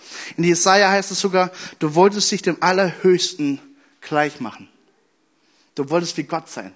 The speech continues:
Und dann sagt Jesus in Lukas zehn, achtzehn, er sprach zu seinen Jüngern, "Ich schaute den Satan wie ein Blitz vom Himmel fahren."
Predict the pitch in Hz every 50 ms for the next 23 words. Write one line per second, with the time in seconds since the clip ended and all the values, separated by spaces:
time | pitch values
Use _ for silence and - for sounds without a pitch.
0 | _ _ _ _ _ _ _ _ _ _ _ _ _ _ _ _ _ _ _ _
1 | _ _ - - - - 151 156 196 220 254 247 - - 226 214 - 165 165 208
2 | 240 269 277 254 - 202 196 196 190 190 185 - 175 175 202 220 240 - 202 180
3 | - - - - 233 220 214 214 196 - 180 196 196 - - - - 160 156 147
4 | 151 160 151 - - - - - - - - - - - - 160 175 - - -
5 | - 196 208 220 233 214 - 208 202 202 196 190 190 202 185 190 190 170 - 151
6 | 143 - - - 202 196 220 233 - 220 185 170 156 147 - - 190 180 190 190
7 | - 196 170 156 156 143 135 135 - - 175 175 175 - - 165 156 151 156 147
8 | 127 120 - - 101 101 104 113